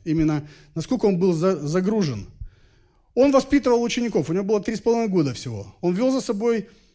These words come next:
учеников, и они были, мы знаем, совершенно вот не сильно простые, да, парни, с которыми было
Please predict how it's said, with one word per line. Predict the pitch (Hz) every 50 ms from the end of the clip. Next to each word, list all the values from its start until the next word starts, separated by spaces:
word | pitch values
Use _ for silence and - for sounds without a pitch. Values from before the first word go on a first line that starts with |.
| - -
учеников, | 180 180 - 214 240 208 - 170 135 -
и | 165
они | 175 214 233
были, | 202 180 220 208 202
мы | 190 190 185
знаем, | 185 196 214 202 190 170
совершенно | - - 170 170 180 - - 220 202 190 180 160
вот | 147 143 127 135 - - -
не | 135 139 135 151 175 185 185
сильно | - 247 214 214 175
простые, | - 190 185 190 - - 185 160 135
да, | 123 135 156 190 202 185 - - - _
парни, | - 190 208 220 214 202 165 147 - - - - - _ _ _ _ _ _ _ -
с | -
которыми | - 160 - 196 185 185 180
было | 165 175 170 170 165 156 160